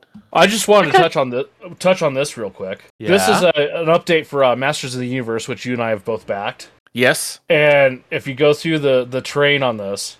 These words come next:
Speaker 1: right? So it's just all the grays and stuff like that. But if you keep
Speaker 2: Have you
Speaker 1: going down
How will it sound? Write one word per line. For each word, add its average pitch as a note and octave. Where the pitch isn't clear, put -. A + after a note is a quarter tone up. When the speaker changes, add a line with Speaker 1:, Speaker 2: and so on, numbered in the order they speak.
Speaker 1:
right? C#3
So C3+
it's C3
just D3
all C3+
the C3
grays B2+
and B2
stuff B2+
like B2
that. B2+
But B2+
if -
you A#2+
keep F#3+
Speaker 2:
Have E3+
you G#3
Speaker 1:
going F#3
down D3